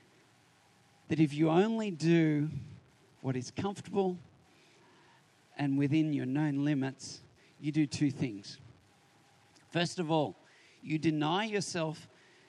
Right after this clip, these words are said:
the opportunity to exercise your faith.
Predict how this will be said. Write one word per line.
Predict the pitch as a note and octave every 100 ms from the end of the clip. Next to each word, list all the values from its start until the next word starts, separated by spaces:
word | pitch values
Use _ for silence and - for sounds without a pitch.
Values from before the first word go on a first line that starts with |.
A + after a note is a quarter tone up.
| _
the | D3 D#3
opportunity | D#3 F#3+ - A3+ A#3+ G#3 C#3 B2 B2 _ _
to | - D#3+
exercise | D#3 C#3+ - D3 C3
your | B2
faith. | - D#3+ C3 -